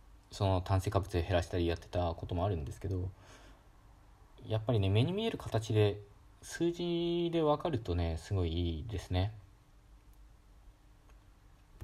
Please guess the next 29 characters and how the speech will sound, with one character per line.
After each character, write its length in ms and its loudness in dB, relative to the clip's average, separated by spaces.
で、 80 0
結 200 -6
構 140 -2
ね、 140 0
そ 120 -4
れ 140 2
ね、 260 2
億 140 -4
劫 140 0
な 120 4
ん 180 -4
で 160 -6
す 100 -8
よ、 80 -6
そ 140 -12
れ 80 -10
っ 20 -10
て。 180 -20
ね。 340 -4
た 120 0
だ 80 2
僕 460 2
が 120 2
使 160 -8
っ 60 0
て 220 -6
る 100 4
フ 120 0
ィ 20 -2